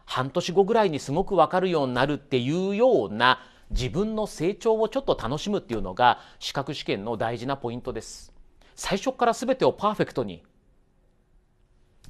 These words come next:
分からなければいけないというような勉強の仕方は、この資格試験の勉強には向いてないです。そうではないんだ。ある程度、そういう意味では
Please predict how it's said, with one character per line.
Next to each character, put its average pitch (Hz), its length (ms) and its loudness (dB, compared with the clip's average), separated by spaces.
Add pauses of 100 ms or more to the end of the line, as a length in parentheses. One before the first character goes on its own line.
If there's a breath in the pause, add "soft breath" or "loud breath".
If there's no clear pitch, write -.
(440)
分 123 180 2
か 170 80 0
ら 208 100 2
な 180 120 2
け 120 100 -8
れ 107 100 -4
ば 127 100 2
い 123 80 -2
け 135 120 -4
な 139 80 -2
い 139 120 -4
と 151 200 4
い 156 160 -2
う 202 160 -2
よ 214 280 4
う 95 40 -6
な 123 260 4 (220 loud breath)
勉 135 200 0
強 139 160 -2
の 135 80 -4
仕 - 100 -12
方 127 260 -2
は、 143 320 2 (240)
こ 135 120 -4
の 127 260 -4
資 - 160 -14
格 139 220 -8
試 - 120 -10
験 107 200 -4
の 110 100 -4
勉 104 180 -6
強 107 200 -8
に 151 100 -6
は 123 100 0
向 117 180 -6
い - 40 -6
て 110 140 -6
な 101 140 -8
い 85 60 -14
で 98 80 -20
す。 - 220 -20 (320)
そ 202 320 -4
う - 20 -12
で 220 120 6
は 107 140 -4
な 117 180 -4
い 196 80 -4
ん 120 60 -8
だ。 85 140 -10 (2500)
あ 151 100 6
る 190 80 4
程 262 160 0
度、 123 340 4 (600)
そ 190 260 2
う 190 60 6
い 214 80 0
う 208 100 0
意 226 100 0
味 196 140 -2
で 240 100 4
は 220 260 0